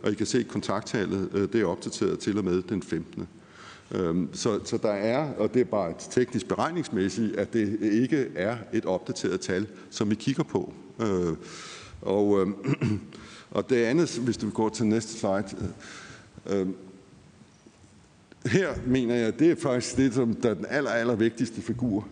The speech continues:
i mine øjne at kigge på. Og det giver, det viser, hvor mange,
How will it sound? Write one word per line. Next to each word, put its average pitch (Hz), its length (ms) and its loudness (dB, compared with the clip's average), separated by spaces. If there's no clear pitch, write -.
i 107 60 2
mine 117 260 6
øjne 92 260 0
at 101 80 0
kigge - 220 0
på. 82 260 0
Og 123 120 0
det 147 120 2
giver, 151 280 4
det 139 160 4
viser, 151 280 2
hvor 123 140 2
mange, 127 480 2